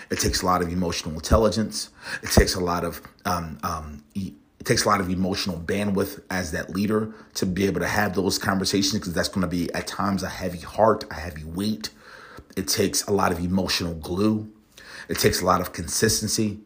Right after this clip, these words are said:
But what it takes more than an-, any of those things is it, is it for it to genuinely be operational. And sorry here that I'm stuttering a little bit, guys. I'm, I'm having a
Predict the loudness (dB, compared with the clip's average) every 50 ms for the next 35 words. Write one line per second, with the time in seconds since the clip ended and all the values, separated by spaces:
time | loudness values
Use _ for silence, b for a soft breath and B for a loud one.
0 | B B B B B B B 0 4 6 6 6 6 4 4 2 4 4 4 4
1 | 4 6 8 8 8 6 4 4 4 2 0 0 2 2 4 4 4 4 4 4
2 | 4 4 4 4 0 0 0 -2 -2 -4 -8 -8 -6 -6 -2 -2 -2 -2 -4 -4
3 | -2 -2 0 2 2 0 4 6 4 4 4 2 0 0 0 0 0 -4 -6 -6
4 | -6 -8 -16 -8 -2 2 4 4 6 6 4 4 4 4 4 2 2 2 2 2
5 | 2 0 -2 -4 -4 -2 -2 -2 0 0 0 0 0 -4 -4 -6 -10 -18 -18 _
6 | -14 -10 -4 2 6 6 6 6 6 4 4 2 2 0 -2 -2 0 2 2 2
7 | 2 0 -4 -6 -6 -6 -6 -6 -4 -4 -2 -4 -2 -4 -4 -6 -8 -8 -8 -8
8 | -6 -4 -4 -4 -4 -6 -6